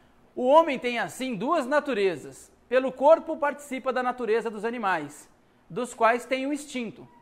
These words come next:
Pela alma, participa da natureza dos espíritos. Aí vem a pergunta da noite. Qual das duas naturezas nós estamos participando mais?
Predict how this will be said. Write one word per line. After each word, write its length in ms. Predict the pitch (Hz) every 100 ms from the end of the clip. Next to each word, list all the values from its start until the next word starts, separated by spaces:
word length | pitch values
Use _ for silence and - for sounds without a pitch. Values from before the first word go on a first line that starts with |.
| _ _ _ _ _ _ -
Pela 220 | 240 247
alma, 480 | 226 277 247 156 135
participa 520 | 208 - - 247 262
da 100 | 247
natureza 460 | 247 240 214 226
dos 160 | 214 220
espíritos. 680 | 247 - 214 226 156 131 131 - _ _
Aí 180 | 190 254
vem 160 | 233 262
a 80 | 247
pergunta 420 | 254 185 226 233
da 140 | 220
noite. 420 | 165 151 135 - _ _ _ _ _ _
Qual 540 | - 175 165 196 269 294
das 280 | 285 226 147
duas 320 | 247 254 208
naturezas 560 | 214 208 180 233 240
nós 140 | 247 226
estamos 220 | 247 226
participando 540 | 226 220 226 208 196
mais? 440 | 185 156 131 -